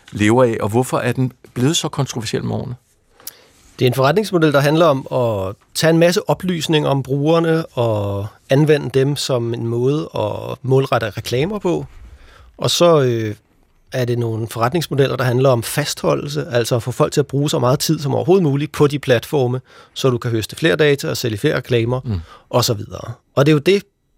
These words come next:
Speaker 2: forretningsmodellerne, det er faktisk det, som det her Digital Services Act og andre typer af lovpakker gør op med lige nu. At sige, der er nogle forretningspraksiser, som vi ikke skulle acceptere, som jo også handler om, at, øh, det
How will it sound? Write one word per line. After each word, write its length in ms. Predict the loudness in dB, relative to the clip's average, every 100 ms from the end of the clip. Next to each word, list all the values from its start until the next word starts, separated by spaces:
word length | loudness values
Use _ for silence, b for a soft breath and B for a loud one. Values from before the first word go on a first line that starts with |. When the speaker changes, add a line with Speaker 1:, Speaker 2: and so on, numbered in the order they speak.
| _
Speaker 2:
forretningsmodellerne, 920 | -2 -2 -2 -4 -2 0 2 0 -2
det 40 | -2
er 20 |
faktisk 400 | -4 -6 -8 -6
det, 140 | -2 -2
som 180 | -2 0
det 140 | 0
her 200 | 2 -2 -6 -16 -8
Digital 260 | -4 -4 -4
Services 400 | -2 -2 -2 -6 -2
Act 300 | -4 -4 -6
og 200 | -4 -2
andre 200 | -2 -4
typer 320 | -4 -2 -2
af 80 | -2
lovpakker 480 | -4 -2 -4 -4
gør 200 | -6 -4
op 280 | -2 -4 -4
med 140 | -2 0
lige 140 | -2
nu. 140 | -2
At 80 | -4
sige, 180 | -4 0
der 100 | 2
er 80 | 4
nogle 220 | 2 0 -4 B B B B B
forretningspraksiser, 1000 | -2 0 2 -2 -2 -2 -2 -2 -4 -2
som 200 | -4 -2
vi 80 | -2
ikke 200 | -4 -8
skulle 300 | -4 -2 -2
acceptere, 640 | -4 -10 -2 -2 0 -6 -8 b b b b b
som 220 | 0 2 4
jo 280 | 2 0 -4 _ -6
også 200 | -2 2
handler 180 | 4
om, 160 | 4 2
at, 280 | -2 -6 -4
øh, 60 | -4
det 280 | -4 -6